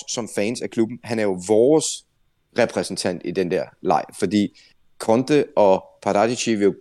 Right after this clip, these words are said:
vil jo have en tilbøjelighed til at sige, "Vi skal have det bedste nu, fordi vi skal performe nu, vi er her for at få resultater." Og så skal der jo sidde en og have klubbens interesser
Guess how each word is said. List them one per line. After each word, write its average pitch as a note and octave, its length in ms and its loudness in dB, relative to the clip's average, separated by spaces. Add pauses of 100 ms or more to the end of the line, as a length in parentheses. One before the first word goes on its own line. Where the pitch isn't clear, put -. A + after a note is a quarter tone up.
vil A2+ 240 0
jo B2+ 140 2
have A2 120 2
en G2 60 -2
tilbøjelighed A#2 420 0
til A#2 120 -2
at G#2 60 -2
sige, G#2 380 -2 (340)
"Vi A2+ 140 2
skal A2+ 180 0
have A2+ 100 2
det B2+ 100 0
bedste C3+ 280 0
nu, A2 240 2 (140)
fordi A2 140 2
vi A2 120 2
skal - 160 -2
performe A2+ 380 0
nu, G#2+ 200 0
vi A2 120 2
er G2+ 100 4
her A#2 160 -2
for A2+ 100 4
at G2+ 100 2
få F#2+ 80 0
resultater." A#2 480 0 (360)
Og - 120 -4
så B2 80 0
skal C#3+ 180 0
der A#2+ 60 4
jo A2 60 4
sidde C3+ 260 2
en A2+ 100 -2
og A2 80 -4
have G#2 100 -2
klubbens D#3+ 460 0
interesser F2+ 500 -2